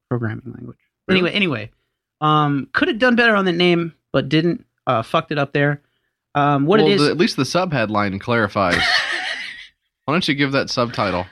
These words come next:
Speaker 1: Okay, let me just read the whole fucking thing.
Speaker 2: Yeah, go for it.
Speaker 1: Um,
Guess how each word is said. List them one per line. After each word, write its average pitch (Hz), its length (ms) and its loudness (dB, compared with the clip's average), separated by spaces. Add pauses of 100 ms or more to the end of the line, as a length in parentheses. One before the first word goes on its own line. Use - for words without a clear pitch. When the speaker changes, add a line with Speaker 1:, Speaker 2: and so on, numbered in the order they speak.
(100)
Speaker 1:
Okay, 170 200 -2
let 190 120 2
me 269 80 6
just 220 160 2
read 175 180 4
the 151 80 2
whole 160 340 0
fucking 139 520 -4
thing. 113 280 -12
Speaker 2:
Yeah, 95 160 -4
go 87 140 -6
for 76 220 -8
it. - 360 -14 (300)
Speaker 1:
Um, 160 500 0